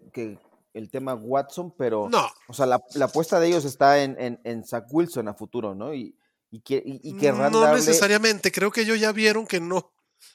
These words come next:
Speaker 2: sea, yo creo que Robert Sale dice, "Tengo un equipo para jugar playoffs", algo que los
Speaker 1: Ajá.
Speaker 2: Jets, o sea, como fanático de los Jets y como franquicia, no esperabas que los Jets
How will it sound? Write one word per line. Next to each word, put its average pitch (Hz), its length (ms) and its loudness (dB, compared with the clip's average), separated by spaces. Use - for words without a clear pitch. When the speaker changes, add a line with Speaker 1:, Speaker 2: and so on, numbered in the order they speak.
Speaker 2:
sea, 185 140 0
yo 185 120 4
creo 226 100 4
que 196 60 0
Robert 202 240 4
Sale 214 500 4
dice, 170 340 0
"Tengo 196 220 -2
un 247 60 2
equipo 226 300 -2
para 170 180 0
jugar 156 180 -4
playoffs", 190 560 0
algo 175 220 2
que 180 100 0
los 156 140 0
Speaker 1:
Ajá. 131 100 2
Speaker 2:
Jets, 165 280 0
o - 600 -20
sea, 170 220 0
como 214 220 -4
fanático 294 460 0
de 277 80 0
los 151 160 -4
Jets 160 340 0
y 160 80 -14
como 160 220 -4
franquicia, 185 600 -2
no 170 180 -2
esperabas 220 420 2
que 180 100 -2
los 147 120 -4
Jets - 480 0